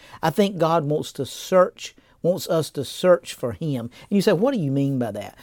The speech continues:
Well, Luke eleven and nine and ten says, "And so I say to you, ask, and it shall be given to you. Seek, and you will find. Knock, and it will be opened to you. For everyone who asks receives, and he that seeks finds,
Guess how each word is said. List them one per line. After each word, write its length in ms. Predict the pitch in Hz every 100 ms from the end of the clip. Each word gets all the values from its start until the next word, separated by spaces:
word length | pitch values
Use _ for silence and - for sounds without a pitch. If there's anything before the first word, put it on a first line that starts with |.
| -
Well, 220 | - 285
Luke 240 | 214 247 -
eleven 400 | 147 156 175 156
and 200 | 139 139
nine 260 | 151 165 143
and 100 | 127
ten 340 | 160 147 127
says, 320 | - 135 127 - -
"And 140 | 151 -
so 200 | 196 190
I 120 | 160
say 240 | - 151
to 60 | 131
you, 160 | 127 -
ask, 460 | 170 156 113 - - _ _ 151
and 100 | 151
it 120 | -
shall 200 | 165 160
be 140 | 151
given 280 | 135 156 139
to 60 | 120
you. 140 | 113
Seek, 480 | - - 190 190 - _ _
and 200 | 156 147
you 120 | 147 139
will 120 | 135
find. 500 | - 156 123 117 131
Knock, 300 | 165 180 -
and 140 | 165 143
it 80 | 143
will 140 | 147
be 180 | 139 139
opened 360 | 175 180 135
to 120 | 120 123
you. 300 | 113 107 - - -
For 180 | - 147 151
everyone 540 | 190 226 220 214 208
who 200 | 170 160
asks 560 | 156 175 139 120 - _ _ -
receives, 720 | 147 135 - 185 139 113 107 - - -
and 120 | 139
he 180 | 156 190
that 200 | 160 -
seeks 540 | - 233 151 - - -
finds, 720 | - - 208 175 123 123 123